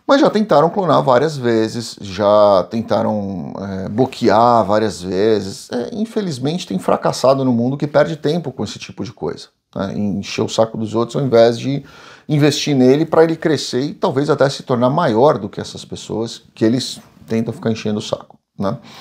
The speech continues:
Mas o que que aconteceu esse final de semana? Eu recebi uma mensagem de uma amiga minha, a Carla, que é policial aqui. Olha, olha o azar que esse infeliz teve.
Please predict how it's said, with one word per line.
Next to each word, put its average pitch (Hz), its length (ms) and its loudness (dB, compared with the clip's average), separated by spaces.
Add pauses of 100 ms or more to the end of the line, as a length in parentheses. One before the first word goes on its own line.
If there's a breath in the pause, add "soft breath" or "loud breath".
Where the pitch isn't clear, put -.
(440 loud breath)
Mas 226 100 2
o - 40 -6
que 226 100 -4
que 233 60 2
aconteceu 220 440 4
esse 147 120 -4
final 143 200 2
de 131 60 -4
semana? - 360 -2 (440)
Eu 165 400 4
recebi 165 320 -2
uma 165 140 4
mensagem 127 600 2 (140)
de 123 100 -6
uma 123 100 0
amiga 120 240 0
minha, 123 360 -4 (400)
a - 80 -2
Carla, 95 460 0
que 139 240 0
é 139 60 6
policial 123 760 4
aqui. 101 380 -10 (280)
Olha, 180 300 4
olha 202 260 6
o 240 80 2
azar 151 640 4
que - 140 -10
esse 180 320 -4
infeliz 151 800 -4
teve. 95 380 -2